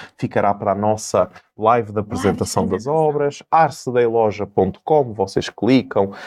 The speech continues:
Speaker 1: vão lá e inscrevem-se, e quem se inscrever tem direito a quinze por cento de desconto
Speaker 2: Uhum.
Speaker 1: nas novas obras.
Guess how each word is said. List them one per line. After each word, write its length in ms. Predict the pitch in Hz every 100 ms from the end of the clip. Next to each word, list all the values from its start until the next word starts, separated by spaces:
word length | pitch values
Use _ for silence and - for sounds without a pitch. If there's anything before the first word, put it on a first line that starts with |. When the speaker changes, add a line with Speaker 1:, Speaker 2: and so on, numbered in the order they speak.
| - -
Speaker 1:
vão 280 | 101 101
lá 380 | 110 135 127 120
e 140 | 98 101
inscrevem-se, 960 | 101 - 113 131 147 165 165 - - -
e 160 | 185
quem 280 | 185 165 175
se 160 | 175 156
inscrever 520 | 147 196 190 160 - _
tem 200 | 320 320
direito 340 | 294 113 104 _
a 100 | 240
quinze 400 | 254 - 127 135
por 160 | - -
cento 400 | - 107 107 165
de 140 | 185
desconto 580 | 185 - 220 98 208 208
Speaker 2:
Uhum. 320 | - - 202
Speaker 1:
nas 220 | 113 104 104
novas 500 | 90 87 98 - - -
obras. 580 | 85 78 87 85 -